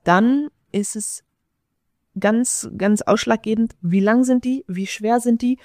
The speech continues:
und da kann man so unglaublich viel dran herumtricksen, theoretisch. Auch da gibt's ja ein super, ähm, strenges Regelwerk und das wird ja auch ganz eng kontrolliert. Aber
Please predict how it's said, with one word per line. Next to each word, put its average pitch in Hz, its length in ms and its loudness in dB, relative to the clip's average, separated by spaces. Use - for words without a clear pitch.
und 202 180 4
da 233 60 2
kann 233 180 2
man 240 140 8
so 202 80 4
unglaublich 220 480 4
viel 240 380 2
dran 202 420 2
herumtricksen, 190 1040 -2
theoretisch. - 720 -4
Auch 185 120 0
da 180 180 2
gibt's 180 200 -6
ja 180 80 -4
ein 170 140 -4
super, 175 300 -8
ähm, - 160 -12
strenges 170 420 -8
Regelwerk 185 420 2
und 180 140 -6
das - 140 -10
wird 175 120 -6
ja - 140 -4
auch - 140 -6
ganz 185 240 -2
eng 190 240 2
kontrolliert. 190 640 -2
Aber 190 180 0